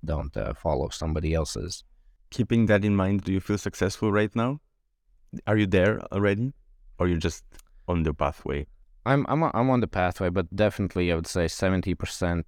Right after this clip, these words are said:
Speaker 1: there, maybe even eighty percent. I think it's just, I really feel the power of the hedonic treadmill, you know, which is like, if you would give what I have currently, Giannis, two, three years ago, I would just shit in my pants and be like, "Holy shit,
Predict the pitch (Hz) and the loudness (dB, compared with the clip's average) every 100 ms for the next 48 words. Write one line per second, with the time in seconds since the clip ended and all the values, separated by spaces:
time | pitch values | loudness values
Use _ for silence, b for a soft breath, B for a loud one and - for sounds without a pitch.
0 | - 85 85 87 87 87 87 87 80 80 | -2 2 2 2 0 0 0 0 0 -2
1 | - 92 92 - 92 95 87 - 87 - | -2 -4 -4 -2 0 0 -2 -4 -6 -2
2 | 87 80 85 - - 87 82 - - - | -4 -2 -6 -8 -10 -8 -8 -12 -20 -6
3 | 110 107 120 123 - 101 98 92 87 85 | -2 2 2 2 0 0 2 2 2 0
4 | - 85 90 92 82 82 82 - 80 78 | 0 0 2 2 0 -2 -4 -4 -2 -2
5 | - 95 85 87 - - 82 92 101 95 | -2 0 0 0 -2 -2 -2 0 0 0
6 | 82 82 90 - _ _ _ _ _ _ | 0 0 -4 -8 _ _ _ _ _ _
7 | - 95 98 90 92 87 - - 98 - | -6 -4 -2 0 2 2 0 -8 -6 0
8 | 101 95 95 90 104 87 - - - 95 | 2 2 0 2 2 2 -2 -18 -6 -2
9 | 90 85 95 87 - 95 90 80 87 80 | -2 0 0 0 -2 -2 0 -2 -4 -4
10 | - 95 95 95 85 - - - 104 95 | -2 0 2 2 0 -6 -16 -4 0 0
11 | - 95 87 90 95 87 92 82 - 90 | 0 0 2 2 0 -2 -4 -6 -2 -2
12 | 85 76 76 - - - 101 92 90 78 | 0 -2 -6 -6 -14 -6 -4 0 0 0
13 | 76 85 85 - 85 80 82 69 - - | -2 -2 -2 -4 -4 0 0 -2 -6 -10
14 | 95 92 95 98 87 82 80 85 | -4 0 0 0 0 0 -2 -4